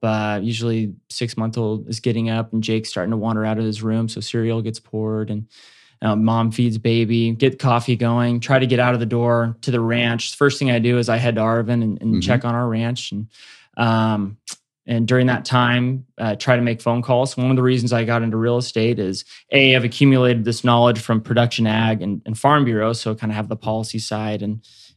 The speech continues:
Speaker 1: and then the farming side. But I had all this time driving,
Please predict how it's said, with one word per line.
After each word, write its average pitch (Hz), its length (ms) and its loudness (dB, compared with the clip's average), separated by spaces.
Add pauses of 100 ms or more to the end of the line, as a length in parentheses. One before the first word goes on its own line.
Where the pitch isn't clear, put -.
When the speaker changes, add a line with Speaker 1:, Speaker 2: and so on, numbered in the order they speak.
(100)
Speaker 1:
and 110 120 0
then 104 120 0
the 101 80 -4
farming 120 400 0
side. 107 480 -4 (340)
But 117 200 4
I 95 60 -4
had 127 160 2
all 120 120 2
this 110 160 -8
time 123 640 0
driving, 127 580 0